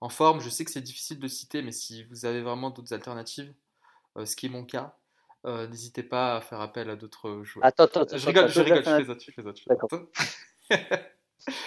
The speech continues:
Speaker 1: Non, mais pour le coup, je t'avoue que j'ai un surplus de, un surplus de, euh, W R hein, cette semaine.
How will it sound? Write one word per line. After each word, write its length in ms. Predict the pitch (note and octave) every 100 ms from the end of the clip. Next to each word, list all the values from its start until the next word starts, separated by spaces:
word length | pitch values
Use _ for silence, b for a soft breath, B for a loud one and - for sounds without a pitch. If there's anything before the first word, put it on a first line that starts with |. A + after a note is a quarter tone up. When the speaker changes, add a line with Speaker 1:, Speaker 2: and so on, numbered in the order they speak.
| B
Speaker 1:
Non, 60 | F3+
mais 80 | F3+
pour 120 | G3
le 60 |
coup, 140 | F#3+ C#4+
je 80 | -
t'avoue 160 | F#3
que 100 | -
j'ai 160 | F#3 F3
un 100 | D#3+
surplus 320 | D#3 F3 G3+
de, 360 | F3+ E3 D3+ C#3+
un 180 | D#3 D3
surplus 280 | - E3 G3
de, 120 | E3
euh, 360 | D3+ C3+ B2+ C3
W 360 | C#3+ C#3+ C#3
R 80 | C#3
hein, 60 | C3+
cette 180 | - A#2
semaine. 200 | G#2+